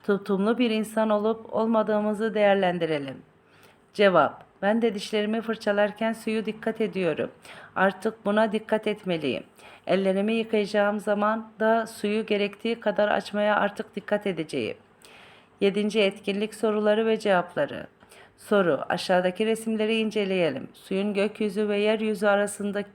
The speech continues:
yaptığı yolculuğu yazalım. Cevap: Su güneşin sıcaklığından dolayı buharlaşarak gökyüzüne çıkmakta ve daha sonra yağmur olarak yeryüzüne inmektedir. Sekizinci etkinlik soruları ve cevapları.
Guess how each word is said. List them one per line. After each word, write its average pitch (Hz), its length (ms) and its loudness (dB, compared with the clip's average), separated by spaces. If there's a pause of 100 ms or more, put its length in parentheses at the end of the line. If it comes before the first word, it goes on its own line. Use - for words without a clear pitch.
(140)
yaptığı 196 460 -2
yolculuğu 208 600 0
yazalım. 170 520 0 (1700)
Cevap: 180 400 4 (500)
Su 254 380 2
güneşin 214 400 0
sıcaklığından 220 840 -2
dolayı 220 540 2
buharlaşarak 208 760 2
gökyüzüne 214 540 -2
çıkmakta 208 680 -2
ve 208 160 0
daha 208 220 2
sonra 214 300 0
yağmur 214 420 4
olarak 214 500 2 (420)
yeryüzüne 220 600 2
inmektedir. 175 760 -2 (600)
Sekizinci 202 600 -2
etkinlik 226 520 -2
soruları 214 540 2
ve 220 140 2
cevapları. 165 640 2